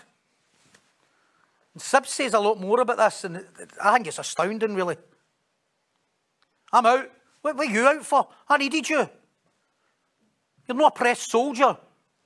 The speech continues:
When David sought God, David became an ambassador of God and his strength and his power and his ways, as Daniel did, as we could go through the whole lot. But we can fold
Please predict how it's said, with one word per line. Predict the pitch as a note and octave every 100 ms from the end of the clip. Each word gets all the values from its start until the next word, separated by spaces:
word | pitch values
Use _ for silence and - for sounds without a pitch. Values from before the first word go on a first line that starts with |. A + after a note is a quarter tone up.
| _ _ _ _ _ _ _ _ _ _ _ _ _ _ _ _
When | G3+ F#3+
David | C4+ D4 A3+
sought | - B3 A#3+ F3+
God, | G3 B3 A#3+ E3+
David | B3+ B3 E3+
became | A3 A#3 G#3+
an | G3+
ambassador | F#3 G#3+ A#3+ - A3 G3+ - -
of | F3+ D3
God | G#3 A#3+ A#3+ - - _ F3+
and | F#3
his |
strength | - - A#3 B3+ -
and | F#3
his | F3
power | - A#3+ B3
and | G#3+
his | G3+ E3+
ways, | A#3 B3+ - - -
as | D#3
Daniel | A3+ A#3 B3+ B3
did, | G#3 A#3+ G#3+
as | F#3+ - - _
we | G3
could | - D#3
go | G3
through | - G#3+
the | F3
whole | F#3+
lot. | E3 F#3 - _ _ _ _ _ _ _ _ _ _ _ _ _ _ _ _ _ _ _ _ _ _ _ _ _ _ _ _ _ _
But | E3
we | F#3+ G#3
can | F#3
fold | - A3 B3 F3